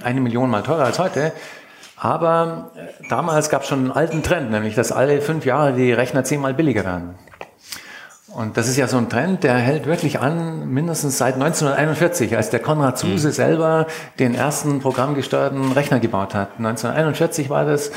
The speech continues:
Speaker 1: in Berlin, der konnte eine Operation rechnen pro Sekunde. Eine. Und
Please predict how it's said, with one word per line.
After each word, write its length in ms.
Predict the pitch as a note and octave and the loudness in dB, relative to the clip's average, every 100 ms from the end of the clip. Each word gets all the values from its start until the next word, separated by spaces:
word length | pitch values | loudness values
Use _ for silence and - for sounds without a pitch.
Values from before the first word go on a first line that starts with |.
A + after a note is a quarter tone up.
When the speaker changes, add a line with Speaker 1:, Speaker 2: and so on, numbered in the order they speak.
| - - | -10 -6
Speaker 1:
in 180 | C3 A#2 | -2 2
Berlin, 540 | G2+ G2+ D#3 F#3+ E3+ | 2 2 4 4 2
der 140 | C#3+ A2+ | 0 0
konnte 340 | D#3 D#3 C3+ | -2 0 0
eine 480 | - D3+ D#3+ D3+ D3+ | 2 2 4 4 4
Operation 640 | C#3 B2 A#2 - C#3 D#3+ | 2 0 -2 -2 -2 -2
rechnen 480 | D3 C#3 C3+ C3+ C3+ | 0 -2 0 -2 -2
pro 560 | - C3 D3 D3 D3 C#3+ - - - - - | 0 2 4 4 2 -6 -16 -18 -18 -20 -10
Sekunde. 560 | - B2+ A#2+ G#2 F#2 F2+ - - | -6 -2 -2 -2 -4 -6 -14 -4
Eine. 380 | C3+ A#2+ G2 - - - - - - - | 0 2 0 -6 -18 -16 -14 -6 -4 0
Und 180 | A2 | 0